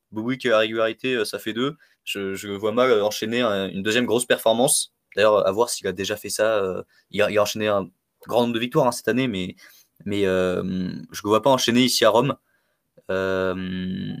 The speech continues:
surtout que Cilic, euh, Cilic commence à jouer très, très bien. Euh, il a battu Alcaraz, un peu à la surprise générale, Musetti, Garin,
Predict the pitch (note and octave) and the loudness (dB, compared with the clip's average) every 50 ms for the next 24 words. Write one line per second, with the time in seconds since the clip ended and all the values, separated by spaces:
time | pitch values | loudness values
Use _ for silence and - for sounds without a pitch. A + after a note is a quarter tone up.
0 | G2 G2 - - G#2+ - C3+ C3 - - - C3+ C3+ D#3 D#3 - - - G#2+ G#2 | -12 -8 -4 -4 -4 -4 -2 0 0 0 2 4 2 2 4 4 6 6 8 8
1 | G#2 G#2 G#2 G#2 G#2 - - - - - B2 B2+ D3+ D#3 - - A2+ A2+ B2 B2 | 8 8 8 6 6 4 2 0 0 0 0 0 0 -2 0 -2 2 2 2 2
2 | - A2 F#2+ F2+ G2 G2+ G2+ - - C#3 - - - A2 A2 A2 B2+ - _ _ | 2 2 0 0 -2 -4 -4 -4 -6 -6 -4 -6 -6 -4 -4 -6 -6 -8 _ _
3 | _ _ _ _ _ _ _ _ _ G2 F#2+ F#2+ F#2 F#2+ F#2+ F#2 F#2+ G#2 G#2 A2+ | _ _ _ _ _ _ _ _ _ -6 -4 -4 -2 -2 -2 -2 0 0 4 4
4 | A#2+ A#2 - C3+ B2 B2 - B2 B2 C3+ C3 A#2 G#2 - A#2+ A2+ - - G#2 - | 4 6 6 4 4 6 6 6 6 6 6 2 2 4 2 2 2 0 -8 -8
5 | - A2 G#2+ G#2+ A2 A2 A2+ A#2 B2+ C3 C3 B2 A2+ G2+ G2+ G2+ G2+ F#2+ G#2 G#2 | -8 -6 -4 -2 0 2 4 6 6 6 4 4 2 0 -2 -4 -6 -6 -8 -6
6 | - - - A#2 A#2 A#2+ A#2+ A#2+ A2+ G#2+ G2+ G2+ A2+ A#2+ A#2+ G#2+ G2 F#2+ | -6 -8 -6 -4 -4 -4 -4 0 0 0 2 2 0 -2 -2 -4 -8 -8